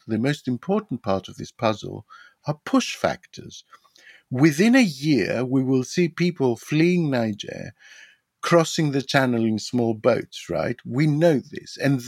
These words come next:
and at that point, we will wring our hands and ask, "Why is this happening?" We continue to absent ourselves from encouraging stability. We have slashed international aid to places like Niger,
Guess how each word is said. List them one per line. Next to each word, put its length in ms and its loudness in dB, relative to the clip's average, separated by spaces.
and 180 0
at 180 -2
that 280 2
point, 320 0
we 80 -2
will 240 -2
wring 360 2
our 160 2
hands 380 -4
and 140 -4
ask, 320 -6
"Why 220 2
is 160 -6
this 180 -14
happening?" 520 -8
We 140 2
continue 600 0
to 120 0
absent 540 -2
ourselves 420 -2
from 160 -4
encouraging 560 -2
stability. 680 -6
We 340 0
have 140 -2
slashed 1080 -2
international 920 -2
aid 380 -14
to 180 6
places 640 -2
like 280 -6
Niger, 520 -10